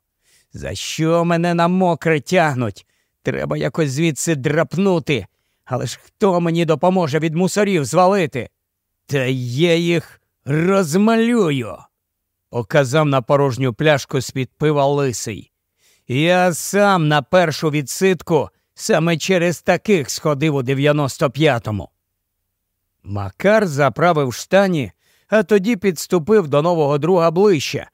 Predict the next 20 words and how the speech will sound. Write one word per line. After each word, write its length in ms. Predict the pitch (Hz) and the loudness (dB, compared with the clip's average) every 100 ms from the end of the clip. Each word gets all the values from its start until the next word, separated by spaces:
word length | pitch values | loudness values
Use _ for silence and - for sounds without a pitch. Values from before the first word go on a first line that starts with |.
| _ _ | _ _
аби 240 | - 123 | -8 -4
розповісти 720 | 135 123 - 131 131 - - 131 | -4 -4 -4 -4 -4 -6 -6 -6
план, 480 | - 180 180 170 - _ _ - | 0 0 2 0 -6 _ _ -8
як 480 | 151 196 156 120 | 0 2 2 -2
той 240 | - 131 120 | -4 -2 0
може 340 | 127 139 127 | 0 -2 -2
допомогти 680 | 120 113 120 117 110 - 180 | -2 -2 -2 -2 -6 -2 0
йому 380 | 160 156 156 127 _ _ - | 2 0 -2 -4 _ _ -4
уникнути 760 | 143 127 139 - 143 131 - | 0 2 0 -2 -2 -2 -2
правосуддя. 880 | 123 127 123 131 - 135 101 85 - _ _ _ _ _ _ _ - | -2 0 0 -2 -2 -4 -4 -8 -12 _ _ _ _ _ _ _ -14
Лисий 680 | - 151 254 247 - 208 151 | -2 0 0 0 -2 -2 -2
впевнено 680 | 117 - 214 220 190 151 139 | -4 0 2 2 0 0 -2
слухав, 680 | - 170 220 - 202 185 - _ _ | -2 0 0 2 2 2 -4 _ _
час 340 | - 185 160 - | -4 0 0 -2
від 160 | 156 | -4
часу 440 | - 185 165 - 143 | 0 0 0 0 -4
гикаючи 720 | 117 202 202 208 196 - 196 | 0 0 2 2 2 2 0
на 140 | 165 | 0
знак 340 | 135 127 147 139 | 0 -2 -2 -4
згоди. 540 | 113 131 123 107 80 | -4 -2 -2 -2 -8